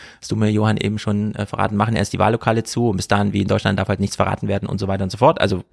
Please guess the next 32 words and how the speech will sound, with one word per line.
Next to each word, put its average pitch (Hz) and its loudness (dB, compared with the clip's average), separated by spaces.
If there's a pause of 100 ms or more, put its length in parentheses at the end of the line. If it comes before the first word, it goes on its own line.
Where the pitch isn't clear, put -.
(440)
mal 92 -4
gucken, 139 2
wir 95 4
haben 98 4
ja 95 2
dann 90 0
in 90 -4
zwanzig 95 -4
Uhr, 98 -2
kriegen 98 -6
wir 90 -6
dann 87 -6
die - -12
Tweets - -10
hier 98 -8
geliefert 95 -6
und - -8
so 107 -6
weiter. 131 -2 (480)
Aber 117 4
die - -6
deutsche 156 2
Berichterstattung 127 -2
umfasst 113 -2
vier 156 2
Tage. 85 -2 (260)
Sagen 104 -2
wir 104 -2
es - -8
mal 95 -4
so, 65 -6
ja. 117 -4